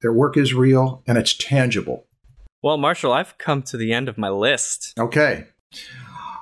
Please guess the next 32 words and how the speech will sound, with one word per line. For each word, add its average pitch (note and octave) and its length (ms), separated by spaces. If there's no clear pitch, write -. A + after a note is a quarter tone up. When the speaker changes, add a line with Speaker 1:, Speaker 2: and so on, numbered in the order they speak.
Speaker 1:
I F3+ 140
did F#3 200
a C3+ 80
lot D3+ 600
of C3 160
critique C3 880
this B2 280
summer, G#2+ 540
alone E3+ 580
and C3+ 560
in D#3+ 440
concert D3+ 540
with C3+ 180
Vance C3+ 260
Kovacs. F#2+ 640
We D3+ 180
critiqued D3+ 420
a B2+ 40
lot B2+ 320
of D3+ 80
people's D#3 320
work. C3 280
Sometimes C3+ 360
it C3 100
went C3 160
on B2+ 140
for G#2+ 100
three D3+ 240
and C#3 80
a B2 40
half C3 260
hours B2+ 380